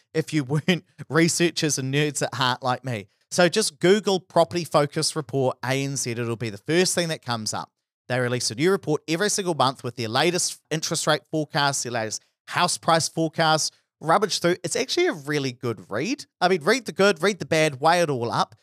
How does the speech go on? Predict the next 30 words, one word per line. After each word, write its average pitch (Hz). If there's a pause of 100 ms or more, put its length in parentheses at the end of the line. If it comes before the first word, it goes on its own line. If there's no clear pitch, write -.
(160)
And 156
actually, 165
in 202
their 233
most 151
recent 185
report -
for -
February, 160 (220)
they 165
had 190
some 180
really 185
interesting 196
things 131
to -
say 131
about 120
interest 151
rate 120
strategy. 156
How 151
long 147
should 120
you 123
lock 127
your 131
mortgage 113
interest -
rate 104